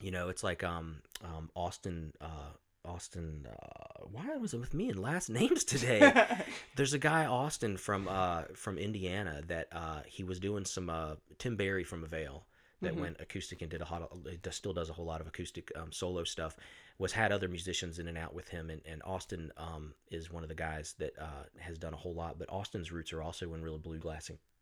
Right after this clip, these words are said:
Speaker 1: grass and country stuff,
Speaker 2: Mm-hmm.
Speaker 1: and I can listen to his stuff just because I know he is just a good, good dude, you
Speaker 2: Yeah.
Speaker 1: know, and I like him. He, he played, um, Marshall's Basement a couple of years ago, and it was just a
Speaker 2: Oh,
Speaker 1: privilege to, to, to meet
Speaker 2: nice.
Speaker 1: him and stuff, yeah.
Speaker 2: Yeah.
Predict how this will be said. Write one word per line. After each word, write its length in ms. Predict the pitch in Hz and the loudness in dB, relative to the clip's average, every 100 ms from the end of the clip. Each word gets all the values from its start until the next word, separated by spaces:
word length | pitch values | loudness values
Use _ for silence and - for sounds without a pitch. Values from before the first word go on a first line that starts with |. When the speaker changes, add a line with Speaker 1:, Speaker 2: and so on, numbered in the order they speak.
| 98 | -14
Speaker 1:
grass 320 | 110 90 80 76 | -6 -6 -4 -6
and 100 | 78 | -6
country 320 | - - - | -6 -4 -6
stuff, 340 | - 80 80 196 | -4 -4 -2 0
Speaker 2:
Mm-hmm. 220 | 190 165 143 - | 0 -2 -6 -6
Speaker 1:
and 260 | 101 92 - | -4 -2 0
I 80 | 117 | 2
can 200 | 135 98 | 2 2
listen 260 | 98 107 | 2 0
to 40 | 82 | 0
his 220 | 95 - | 0 0
stuff 240 | 98 78 | -2 -2
just 200 | - - | -4 -6
because 300 | 92 - 90 87 | -8 -6 -2 -2
I 80 | |
know 560 | 80 80 87 85 78 78 - - - - | -2 -2 0 0 0 -4 -14 -20 -20 -14
he 480 | - 90 82 71 - | -8 -6 -6 -8 -10
is 180 | 80 80 | -10 -8
just 240 | 80 - | -8 -6
a 80 | 73 80 - | -8 -10 -12
good, 220 | 76 - | -14 -12
good 200 | 71 69 | -14 -12
dude, 400 | 73 73 57 - - | -14 -16 -16 -16 -8
you 120 | 214 - | -4 -2
Speaker 2:
Yeah. 60 | |
Speaker 1:
know, 340 | - 156 87 92 | -2 -4 -6 -6
and 120 | 85 | -6
I 40 | 80 | -4
like 260 | 80 87 | -4 -6
him. 100 | 76 | -6
He, 140 | 95 104 | -8 -6
he 140 | 117 | -8
played, 280 | - 101 87 | -4 -2 0
um, 280 | 80 73 73 | -2 -4 -8
Marshall's 380 | 90 85 - 78 | -8 -6 -6 -8
Basement 380 | 80 82 80 71 - | -8 -8 -8 -10 -10
a 140 | 76 | -12
couple 260 | - - 80 | -10 -10 -10
of 60 | 76 | -10
years 220 | 76 76 | -10 -8
ago, 160 | 76 69 71 | -8 -10 -10
and 100 | 73 | -12
it 60 | |
was 100 | 453 508 | -10 -8
just 160 | 494 | -6
a 40 | 480 | -6
Speaker 2:
Oh, 80 | |
Speaker 1:
privilege 420 | 453 359 208 - - | -4 -4 -4 -6 -6
to, 160 | 76 - 320 415 | -8 -4 -4 -2
to, 220 | 466 427 | -4 -2
to 80 | 381 | -2
meet 220 | 82 82 | -2 -6
Speaker 2:
nice. 100 | - | -10
Speaker 1:
him 80 | 76 | -10
and 80 | 78 | -8
stuff, 280 | - 87 82 | -8 -10 -8
yeah. 140 | 85 85 95 - - | -8 -8 -12 -18 -14
Speaker 2:
Yeah. 60 | 381 | -8